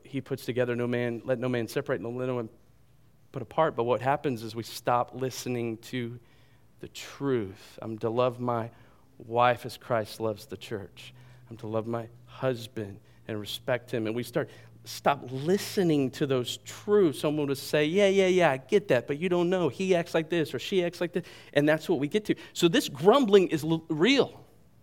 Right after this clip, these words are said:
It's real in the tent. And it's real in the home. And he says right here what we end up doing, we get to a point where we just stop listening to truth.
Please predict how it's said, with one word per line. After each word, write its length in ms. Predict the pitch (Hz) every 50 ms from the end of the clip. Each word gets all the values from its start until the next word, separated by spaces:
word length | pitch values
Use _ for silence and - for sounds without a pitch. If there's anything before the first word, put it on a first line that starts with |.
| _ _
It's 160 | 151 143 -
real 480 | 151 160 202 262 294 240 160 - - - - _ _ _ _ _ _ _ _ _ _ _ _ _
in 120 | - 147 147
the 60 | 139
tent. 320 | - - 185 165 - - - - - - _ _ _ _ _ _
And 80 | 147
it's 140 | 151 135 -
real 240 | 160 180 226 233 214
in 60 | 185
the 100 | 170 165
home. 320 | 151 208 262 277 226 196 165 - - - - -
And 100 | - 160
he 60 | 170 165
says 260 | - - 254 320 247
right 140 | 233 202 170
here 120 | - 190
what 160 | 175 170 180
we 120 | 151 175 190
end 100 | 185 175
up 140 | 175 147 135
doing, 180 | 208 269 302
we 80 | 226 180
get 160 | - 202 190
to 80 | - 190
a 40 |
point 240 | - - 240 247 -
where 100 | 165 170
we 80 | 165 175
just 180 | 160 180 170
stop 260 | - - 208 180 175 -
listening 920 | 160 160 170 196 233 302 392 - - - 226 190 180 175 175 175 165 170 - - - - - - - _
to 100 | - 156
truth. 800 | - - - - 311 311 311 233 160 - - - - - - -